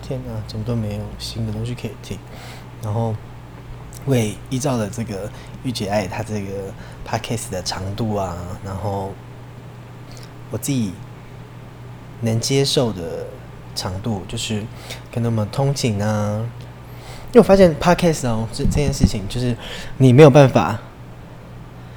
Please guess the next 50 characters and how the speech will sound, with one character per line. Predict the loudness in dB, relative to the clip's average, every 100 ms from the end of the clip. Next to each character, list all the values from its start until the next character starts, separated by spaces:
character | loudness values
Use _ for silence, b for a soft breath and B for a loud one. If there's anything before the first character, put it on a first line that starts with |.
| B B 2
在 | 4
听 | 4 4 4 4 2 2
文 | 2 0
字 | 0 2 4 2 B B -16 -4
的 | -2 0
当 | 2 4 4
下， | 4 4 2 0
你 | 0
又 | 2
再 | 2
去 | 2 2
念， | 4 2 0 -4 0
读 | 2
文 | 4 2 0
字， | -2 -4 -4 B B B B 4
这 | 8 8
有 |
点 | 8 6
像 | 4
在， | 4 4
你 | 2 4
在 | 6
玩 | 6 4
那 | 2
个 | 2
眼 | 0 2
睛 | 2
手 | 2 0
指 | -2
布 | -2 -2
一 | 0
样， | -2 0
非 | 2
常 | 2
的 | 2
困 | 0 -2
难， | 0 2
你 |
没 | 4
办 | 6
法 | 6
听 | 4 2 2 4 4
你 |
要 | 2
听 | 0 0 0
的， | 0
然 | 0
后 | 2
跟 | 2 0
看 | 0